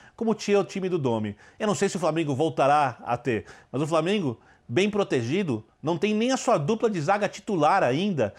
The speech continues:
e mesmo assim, contra uma equipe das mais fortes do país, mostrou uma consistência defensiva e capaz de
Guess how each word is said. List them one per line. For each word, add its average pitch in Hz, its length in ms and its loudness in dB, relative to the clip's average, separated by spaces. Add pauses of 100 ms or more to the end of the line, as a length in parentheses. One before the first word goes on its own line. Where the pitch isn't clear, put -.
(220)
e 160 80 -4
mesmo 240 320 0
assim, 202 300 -2
contra 175 320 -2
uma 170 120 -2
equipe 147 480 -4 (300)
das 151 160 2
mais 214 240 2
fortes 208 320 0
do 165 100 -2
país, 160 460 0 (320)
mostrou 208 720 0 (260)
uma 151 340 2
consistência 180 720 -4
defensiva 170 720 -2
e 131 120 0 (420)
capaz 165 400 2
de 151 640 0